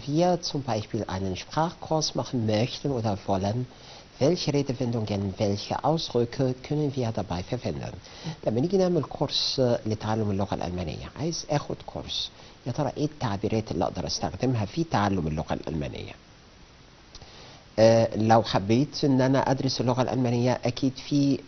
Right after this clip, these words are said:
آه، بعض الجمل اللي هقدر أستخدمها. هنحاول نفكر مع بعض مع كل الجمل اللي ممكن أقدر أستخدمها في تعلم اللغة الألمانية.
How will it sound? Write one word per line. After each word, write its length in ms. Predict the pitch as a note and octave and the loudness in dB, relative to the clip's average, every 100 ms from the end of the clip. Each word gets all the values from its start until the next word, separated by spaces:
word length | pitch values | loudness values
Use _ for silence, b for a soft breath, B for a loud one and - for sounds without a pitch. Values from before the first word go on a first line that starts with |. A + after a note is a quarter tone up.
| - | -2
آه، 340 | A2+ B2 B2 - B2 D3 | 0 2 0 -2 2 4
بعض 280 | C3+ C3 | 6 4
الجمل 420 | B2 A2 A#2+ B2 A#2 | 0 0 0 2 2
اللي 140 | G#2 | 2
هقدر 300 | G2+ G2+ F#2+ | 0 0 -2
أستخدمها. 640 | - - F#2+ G2+ G#2 G2+ G2+ B B B | -2 -4 -2 -2 0 -2 -4 B B B
هنحاول 500 | A#2+ A2 - E3+ C3+ | -4 -2 2 2 2
نفكر 400 | A2+ A#2+ - - | 0 -2 -4 -4
مع 100 | F#2+ | -2
بعض 260 | F#2+ G#2+ G2+ | 0 -2 0
مع 240 | G2+ F#2+ - | -2 -2 -2
كل 300 | - D#3 D3+ | 0 2 2
الجمل 600 | C#3+ A#2 - C3 C#3 G#2+ | 2 2 2 2 2 0
اللي 180 | G2 F#2+ | 0 0
ممكن 420 | A2 C#3+ C#3 F#2+ - | 0 0 0 -4 0
أقدر 260 | D#3 D3 - | 0 0 -4
أستخدمها 500 | - - G#2+ A2+ G2+ | -6 -6 -4 -2 -2
في 160 | F#2+ | -4
تعلم 340 | - - G#2 E2+ | -4 -4 -2 -2
اللغة 220 | F#2+ G2 | -2 -4
الألمانية. 560 | - D2 G#2+ G#2 G#2 | -6 -4 0 0 0